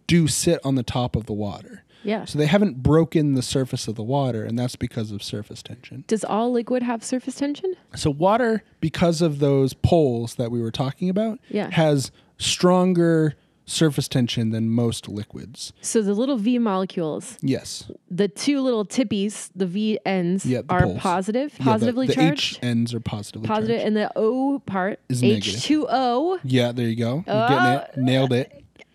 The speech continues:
Speaker 2: I'm, I'm a professional
Speaker 1: Yep, scientist over here.
Speaker 2: scientist. And then negative. Okay, so then the surface tension at the surface of the water,
Speaker 1: Right.
Speaker 2: is the water molecules doing something different?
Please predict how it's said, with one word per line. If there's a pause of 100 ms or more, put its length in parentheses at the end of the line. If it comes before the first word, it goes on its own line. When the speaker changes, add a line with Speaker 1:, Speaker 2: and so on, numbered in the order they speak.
(120)
Speaker 2:
I'm,
I'm
a
professional
Speaker 1:
Yep,
scientist
over
here.
Speaker 2:
scientist. (520)
And
then
negative.
Okay,
so
then (200)
the
surface
tension (480)
at
the
surface
of
the
water, (220)
Speaker 1:
Right.
Speaker 2:
is
the
water
molecules
doing
something
different?